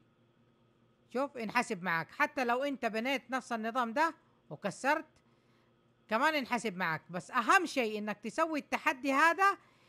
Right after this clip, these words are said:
في مواقع باسم، يعني عندك المناطق اللي في الصحراء، في مناطق لها اسم، زي هنا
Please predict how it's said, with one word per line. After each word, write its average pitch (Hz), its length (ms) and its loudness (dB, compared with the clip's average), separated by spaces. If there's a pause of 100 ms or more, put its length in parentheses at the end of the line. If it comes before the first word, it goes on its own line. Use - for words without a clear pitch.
(360)
في 240 100 0
مواقع 254 640 4 (120)
باسم، 208 540 -2 (360)
يعني 180 240 -4
عندك 277 320 -2
المناطق 262 540 0
اللي 220 140 -4
في 214 60 -4
الصحراء، 240 600 0 (200)
في 294 120 -2
مناطق 311 400 2
لها 285 400 2
اسم، 147 340 -6 (220)
زي 240 440 0
هنا 311 220 0